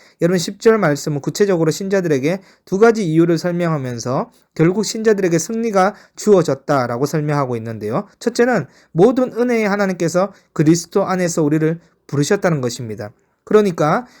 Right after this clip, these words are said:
우리 모두는 아무런 자격과 공로가 없지만 은혜의 하나님께서 그리스도 안에서 우리를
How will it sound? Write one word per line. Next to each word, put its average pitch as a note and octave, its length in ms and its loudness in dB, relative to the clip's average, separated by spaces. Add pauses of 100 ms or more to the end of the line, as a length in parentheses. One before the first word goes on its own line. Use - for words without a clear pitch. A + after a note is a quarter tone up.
(100)
우리 E3+ 160 4
모두는 F#3 440 4
아무런 G3 460 0
자격과 E3+ 460 -4
공로가 D#3 480 -2
없지만 C#3+ 500 -4 (300)
은혜의 B3+ 340 2
하나님께서 G#3 720 -2
그리스도 D#3+ 380 -2
안에서 E3 320 0
우리를 D3+ 320 2